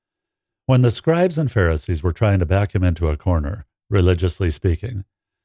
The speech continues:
and find some point of doctrine upon which they could contend, he talked about the two great commandments, to love God with all your heart, might, and strength, and the second is like unto it, "Thou shalt love thy neighbor as thyself."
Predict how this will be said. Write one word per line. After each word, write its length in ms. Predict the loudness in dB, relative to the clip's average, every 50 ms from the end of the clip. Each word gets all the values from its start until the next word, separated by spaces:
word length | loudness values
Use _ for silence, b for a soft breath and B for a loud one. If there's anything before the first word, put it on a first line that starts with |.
| _ _ _ _ _
and 380 | 0 2 4 4 4 2 0 -2
find 360 | -2 0 2 2 2 2 0
some 240 | -2 -2 -2 -2 -2
point 260 | -2 0 0 2 2
of 100 | 0 0
doctrine 460 | 0 0 0 0 0 0 -2 -2 -2 -2
upon 300 | 0 0 0 0 0 0
which 240 | 0 -2 -4 -4
they 140 | -2 -2 -2
could 220 | -2 -2 -4 -6 -4
contend, 800 | -4 -6 -6 -4 -2 -2 0 0 0 -2 -6 -10 -16 -18 -20 _ _ _ _ _ _ _ _ _ _ _ _ _ _ _ _ _ _ _ _
he 140 | 0 2 2
talked 360 | 2 2 2 2 0 0 -2
about 520 | -2 0 2 4 4 4 2 2 -2 -6
the 100 | -6 -6
two 300 | -6 -4 -2 0 0 0
great 320 | 2 2 2 2 0 0 0
commandments, 640 | 0 0 2 2 2 0 -2 -6 -10 -12 -12 -8
to 100 | -4 0
love 320 | 2 4 4 4 4 2 0
God 300 | 2 2 4 2 2 2
with 180 | 0 -4 -2
all 240 | -2 -2 0 0 0
your 160 | 0 0 0
heart, 400 | 0 0 0 2 0 0 -2 -4 _ _ _ _ _ -2
might, 360 | 0 2 4 4 2 0 -2
and 120 | -6 -8
strength, 540 | -8 -6 -2 0 0 0 0 -2 -4 -8 _ _ _ _ _ _ _ _
and 140 | -2 0 0
the 80 | 0
second 400 | 0 0 0 -2 0 0 -2 -2
is 160 | 0 0 0
like 240 | 0 0 0 0 0
unto 360 | -2 -2 -2 -2 0 0 0
it, 180 | 0 0 -2 -6 _ _ _ _ _ _ _ _ _ _ _ _ _ _ _ -14
"Thou 360 | -10 -4 0 2 4 4 2
shalt 360 | 2 0 0 0 0 0 0
love 500 | 0 2 2 4 4 4 2 0 -2 -2
thy 200 | -2 -2 0 0
neighbor 520 | 0 -2 0 0 0 0 0 0 -2 -2 -2
as 360 | -4 -4 -2 -2 -2 -2 -2
thyself." 840 | -4 -4 -2 -4 -4 -4 -4 -4 -4 -4 -6 -10 -16 -18 -20 -20